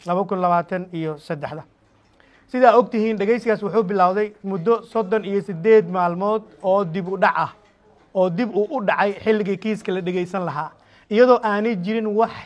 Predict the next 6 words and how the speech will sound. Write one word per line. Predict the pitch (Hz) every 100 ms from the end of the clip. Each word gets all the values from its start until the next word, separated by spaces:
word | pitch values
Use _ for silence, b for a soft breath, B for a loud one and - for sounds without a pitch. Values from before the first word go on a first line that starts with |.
| -
sharci | 226 208 - 190 185
ah | 160 - - b b b -
iyo | 202 214 214
wax | 233 - 175 170
daliil | 202 214 220 214
ah | 202 156